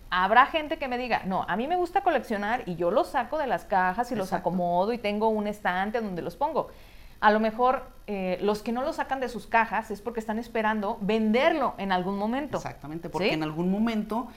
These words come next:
Speaker 2: o sea, ya ahorita te metes a buscar un Funko, no sé, de Freddie Mercury.
Speaker 1: Ajá.
Speaker 2: Y entonces ya no te cuesta lo que costaba cuando salió, que a lo mejor costaba mil pesos. Ya ahorita, porque es tan escaso y ya es de colección,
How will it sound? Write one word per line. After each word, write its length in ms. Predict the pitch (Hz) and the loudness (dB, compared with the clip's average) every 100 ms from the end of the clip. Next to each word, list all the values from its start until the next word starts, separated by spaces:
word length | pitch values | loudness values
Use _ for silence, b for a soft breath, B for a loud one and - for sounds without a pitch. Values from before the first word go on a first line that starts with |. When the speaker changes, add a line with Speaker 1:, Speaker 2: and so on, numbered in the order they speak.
| B B | B B
Speaker 2:
o 80 | 156 | -4
sea, 120 | 175 | -2
ya 100 | 180 | -2
ahorita 280 | 185 208 208 | -2 -4 -4
te 80 | 180 | -4
metes 320 | 185 196 196 | -4 -6 -6
a 40 | |
buscar 340 | 170 170 180 180 | -6 -4 -4 -2
un 220 | 196 196 | -2 -4
Funko, 1080 | 196 196 190 196 190 185 175 160 147 131 131 B B B | -2 -2 -2 -2 -2 -2 0 -2 -4 -8 -10 B B B
no 140 | 170 190 | -4 -2
sé, 180 | 160 120 | -2 -6
de 100 | 143 | -6
Freddie 300 | 208 220 233 | -2 0 2
Mercury. 520 | 226 220 165 131 - - - - - | 2 0 -6 -8 -14 -20 -20 -20 -6
Speaker 1:
Ajá. 260 | 208 233 180 185 | 0 0 0 0
Speaker 2:
Y 20 | |
entonces 340 | 185 196 202 | 0 -2 -2
ya 120 | 190 | -2
no 140 | 190 214 | -2 -2
te 100 | 220 | -2
cuesta 260 | 208 202 214 | -4 -4 -6
lo 100 | 196 | -6
que 120 | 160 | -8
costaba 380 | 156 160 160 175 | -8 -6 -6 -4
cuando 260 | 175 170 | -4 -4
salió, 400 | 185 185 180 180 | -4 -2 -2 -4
que 80 | 180 | -4
a 40 | 151 | -6
lo 60 | |
mejor 240 | 135 135 139 | -6 -10 -10
costaba 280 | 160 151 170 | -10 -6 -4
mil 200 | 185 185 | -6 -6
pesos. 300 | 233 196 139 | -6 -6 -4
Ya 100 | 156 | -2
ahorita, 500 | 196 226 - 175 - - - | 0 -2 -4 -8 -8 -16 -10
porque 460 | 131 127 - - 135 | -6 -8 -10 -12 -12
es 160 | - | -6
tan 200 | 147 175 | -4 -2
escaso 600 | 220 226 - 254 240 196 | -4 -8 -4 -4 -2 -8
y 80 | 147 | -6
ya 140 | 135 127 | -6 -6
es 160 | 117 | -6
de 120 | 123 - | -10 -8
colección, 680 | 208 254 - 214 214 254 | -6 -6 -6 -4 -2 -4